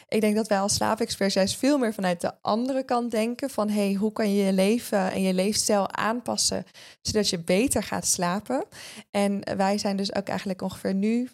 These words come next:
zo'n vijf, zes jaar na onze studententijd, pas voor het eerst naar een beddenwinkel gaan om dan echt in een goed bed te investeren.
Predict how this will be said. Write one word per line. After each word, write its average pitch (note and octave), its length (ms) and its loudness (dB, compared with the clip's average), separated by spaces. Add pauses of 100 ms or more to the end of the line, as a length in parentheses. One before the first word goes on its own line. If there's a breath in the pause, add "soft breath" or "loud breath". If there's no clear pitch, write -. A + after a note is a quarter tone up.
zo'n G3+ 380 -2
vijf, G#3 280 0
zes G#3+ 280 0
jaar G3 180 2
na G3 280 0
onze A3+ 220 -4
studententijd, G#3+ 680 0
pas G#3 180 -4
voor G3 120 -6
het - 100 -8
eerst A#3+ 260 0
naar G#3 80 0
een F#3+ 80 0
beddenwinkel G#3+ 440 0
gaan G3+ 260 -2
om G3 140 -2
dan G3 220 0 (380 loud breath)
echt G#3+ 260 2
in A3 140 -2
een G#3 60 0
goed - 280 -4 (140)
bed G#3 480 0
te - 120 -2
investeren. F3+ 720 0